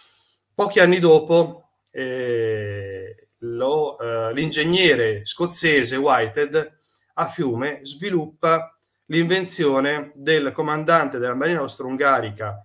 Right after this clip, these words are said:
istriano Luppis, sviluppando appunto il primo siluro, che è, come dire, f-, rimarrà anzi per lungo tempo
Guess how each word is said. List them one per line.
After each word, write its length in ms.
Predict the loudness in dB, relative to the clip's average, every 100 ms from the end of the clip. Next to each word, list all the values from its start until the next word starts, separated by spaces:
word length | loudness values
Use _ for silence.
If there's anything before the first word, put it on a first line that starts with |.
| _ _
istriano 960 | -14 -12 -6 0 2 2 -2 -6 -10 _ _ _
Luppis, 680 | -4 -4 -8 -16 -12 -6 -6 -8 _ _ _ _
sviluppando 800 | -6 0 0 2 2 2 0 -2
appunto 680 | -8 -4 -2 -2 -2 -2
il 220 | -4 -8
primo 480 | -8 -6 -4 -2 -4
siluro, 680 | -6 -4 -4 -2 -4 -8 -14 _ _ _ _ _ _ _ _
che 420 | _ -4 0 2
è, 160 | 0 -6 _ _ _ _ _ _
come 220 | -14 -12
dire, 380 | -8 -6 -6 -8
f-, 160 | -12 -8
rimarrà 580 | -4 -2 0 2 2 0
anzi 320 | -4 -10 -14
per 140 | -12
lungo 320 | -8 -8 -6 -6
tempo 640 | -8 -10 -10 -10 -10